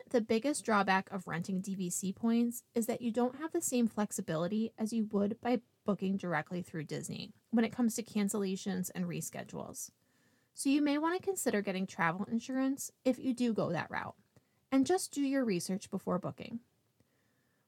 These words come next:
When you're trying to decide on accommodations, I always recommend looking at the dates you're wanting to travel, checking availability and cost of several different options,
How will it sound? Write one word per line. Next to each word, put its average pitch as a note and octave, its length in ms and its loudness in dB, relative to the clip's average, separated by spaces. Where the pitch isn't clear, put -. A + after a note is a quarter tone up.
When B3+ 120 8
you're C4+ 100 6
trying D4 300 -2
to - 80 -14
decide B3 460 2
on G#3 120 2
accommodations, G#3+ 920 2
I A3+ 100 2
always B3 360 2
recommend A#3 480 2
looking G3+ 340 2
at G3 120 -2
the G3+ 100 0
dates A3 340 -2
you're C4+ 80 -6
wanting G#3 260 2
to F#3 100 -6
travel, G#3+ 560 2
checking D#4+ 400 -2
availability A3+ 880 2
and G#3 140 2
cost F#3+ 480 -2
of G3 140 -8
several F#3+ 400 2
different F#3+ 340 -6
options, G#3+ 680 0